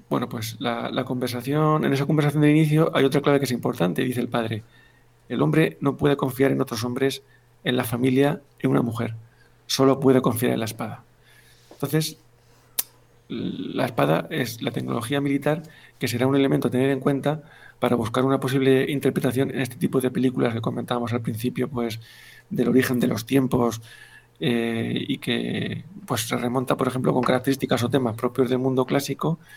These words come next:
con una, mm, presencia fuerte de una estética medieval.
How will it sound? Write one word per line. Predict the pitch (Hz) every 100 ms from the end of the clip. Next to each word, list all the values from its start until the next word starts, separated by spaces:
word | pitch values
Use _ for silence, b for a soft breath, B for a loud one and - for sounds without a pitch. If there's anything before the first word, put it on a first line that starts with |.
| B B B
con | - 120 139
una, | 143 139 135 -
mm, | 143 95 117 120 101 -
presencia | 123 135 127 131
fuerte | 127 131 - 127 113 113 B B B -
de | - 131
una | 151 123
estética | 113 113 - - - 110 113 -
medieval. | 117 120 131